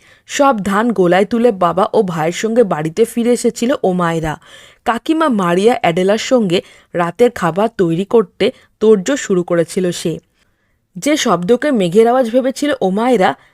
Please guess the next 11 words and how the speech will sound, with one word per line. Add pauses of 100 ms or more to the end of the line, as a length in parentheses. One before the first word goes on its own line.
(140)
আসলে
সেটি
ছিল (340)
ঊনআশি
বছর
পর
জেগে
ওঠা (360)
নেভাডো
ডেল
রুজ